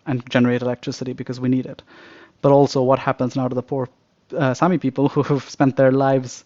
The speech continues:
building this as their, their occupation, and where do they turn to next, given the, the limited land, given the limited resources that they otherwise have available to them?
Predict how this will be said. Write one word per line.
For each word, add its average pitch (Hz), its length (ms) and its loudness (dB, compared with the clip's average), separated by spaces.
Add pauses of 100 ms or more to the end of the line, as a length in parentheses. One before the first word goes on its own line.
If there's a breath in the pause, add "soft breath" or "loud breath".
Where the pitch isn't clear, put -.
(320)
building 147 340 8
this 127 200 -4
as 123 200 -4
their, 123 400 -2
their 139 160 -6
occupation, - 580 -8
and 135 220 -8 (180)
where 143 220 2
do 139 80 4
they 135 140 2
turn 135 240 0
to 131 120 -6
next, - 460 -6
given 127 280 2
the, 127 260 -2
the 139 80 -2
limited 123 300 0
land, 160 300 4
given 127 160 -4
the 127 60 -2
limited 131 540 -4
resources 135 480 -6
that 131 120 -4
they 135 80 -8
otherwise 135 380 -6
have 127 180 -6
available 135 400 -4
to - 100 -20
them? - 180 -10